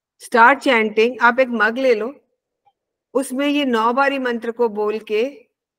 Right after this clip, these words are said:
आप ल-, नहाने लग जाओ। अब इससे क्या होगा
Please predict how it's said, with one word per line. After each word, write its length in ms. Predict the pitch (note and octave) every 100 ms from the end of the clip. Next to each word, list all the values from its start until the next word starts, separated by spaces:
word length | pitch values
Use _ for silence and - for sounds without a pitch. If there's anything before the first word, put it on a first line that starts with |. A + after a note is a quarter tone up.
| _ _ _ _ _ _ _ -
आप 280 | G3+ A3 D3
ल-, 140 | G#3 - _ _ _ _ _ _ -
नहाने 360 | A3 A3+ A3+
लग 200 | A3+ G3+
जाओ। 220 | F3 D#3+ D3+ _ _ _ _ _ _ _ _ _ _ _ _ _ _
अब 140 | C4 D4+
इससे 280 | D4 D#4+
क्या 200 | D#4 C#4
होगा 520 | D#4 D#4 A#3+ G#3 A#3+